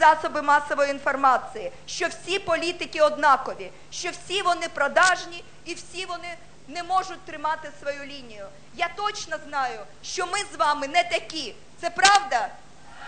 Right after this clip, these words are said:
І хотіла б, щоб не на місцевому, не на центральному рівні ми ніколи не дали підстав народові України вважати, що наша команда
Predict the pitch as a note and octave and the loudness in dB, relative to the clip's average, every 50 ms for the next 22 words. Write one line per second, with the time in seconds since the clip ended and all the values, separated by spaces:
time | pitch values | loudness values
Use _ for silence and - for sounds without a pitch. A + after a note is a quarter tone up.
0 | - - - - - - - - - - - - - - - - - - - - | -10 -10 -8 -6 -6 -4 -4 -2 -2 -2 -2 -4 -4 -4 -4 -6 -6 -6 -8 -8
1 | - - - - F4+ F4 F4 F#4+ F#4 F#4 F4+ F#4 G4 G4+ F4+ C#4+ A#3 A#3+ - - | -8 -2 2 4 6 8 10 10 8 8 8 6 6 6 8 6 6 6 6 4
2 | - F#4 F#4 F#4 F4+ F#4 F4+ F4+ F4+ F4 F4+ F4 - - - F#4+ F#4+ G4 F#4 - | 6 6 6 6 6 8 10 10 10 10 8 2 0 2 6 12 12 12 12 12
3 | C4+ A#3 A#3 A3 G#3+ A3 - - - C4 F4 F#4 F4+ F4+ F4 F4 - F#4 F4+ F4+ | 12 8 6 4 0 -2 -4 -4 4 8 10 12 12 12 12 10 8 0 -2 4
4 | F4+ F#4 F4+ F4 E4 D#4 C#4+ C#4+ C#4 C#4 D4 D#4+ F4+ F#4+ F#4+ C#4 C4 A#3+ G#3+ F3+ | 10 12 12 12 12 12 10 6 6 6 6 8 8 8 8 6 4 -2 -4 -4
5 | A#2+ - - - - - - - C#4 F#4 F#4+ F#4 F#4+ F#4+ F#4+ - - G4 G4 G4 | -6 -6 -8 -12 -14 -12 -6 0 2 2 4 6 4 4 4 6 10 12 12 12
6 | F#4 F4 E4+ F4 F4 F4 E4+ E4 E4+ F4+ F#4 F4+ - E4 E4 - - - - - | 12 10 8 8 10 12 12 12 12 10 6 4 4 0 -2 -2 -4 4 10 12
7 | F4+ F4 D#4+ - - - - - B3+ D4 D#4 F4 F#4+ F#4+ F#4+ F4+ D#4 D4 D#4 - | 12 12 12 12 12 8 0 6 8 10 12 12 12 12 12 12 8 8 8 4
8 | - D4 - - C#4+ D4 D4+ D4+ D4+ C4 A3+ G3 F3+ F#3+ - - - - - A3 | 2 2 6 8 10 10 10 8 6 2 2 0 -2 -4 -8 -12 -14 -10 6 12
9 | C4+ F4 - C4 D4 F#4 F#4+ F#4+ F#4+ - - A3 G3 - - - - - - - | 12 12 12 12 12 12 12 12 12 10 4 0 -2 -2 -6 -6 -2 2 2 4
10 | F4+ E4 F4 F#4+ G4+ G4+ - - E4+ D#4+ - D#4 D#4 D#4 C#4+ C#4 B3+ A#3 - - | 6 10 12 12 12 12 10 8 8 10 10 10 12 12 12 12 12 10 6 4
11 | G#3 F#3+ | 4 4